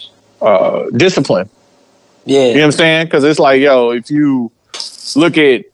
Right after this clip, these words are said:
Speaker 1: and I mean, I've always, not always, but for a long time, I've been a nigga that had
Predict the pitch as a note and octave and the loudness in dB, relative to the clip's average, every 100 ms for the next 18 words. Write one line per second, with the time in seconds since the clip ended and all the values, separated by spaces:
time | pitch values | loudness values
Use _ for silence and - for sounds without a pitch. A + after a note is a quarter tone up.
0 | _ D3+ E3 F3 D#3+ F#3+ D#3 D#3+ D#3 C3+ | _ -2 0 0 0 2 2 4 2 -2
1 | - C#3+ B2+ A#2+ A#2+ B2 A#2 A#2+ A#2+ D3 | -4 -2 0 0 0 -2 -2 -2 0 2
2 | C3 C3+ C#3+ C#3+ C#3+ B2+ B2 C3 C3 B2 | 2 2 0 0 -2 0 0 0 0 -2
3 | A#2 A2 A2+ C3 A#2 A2 | 0 0 0 2 2 0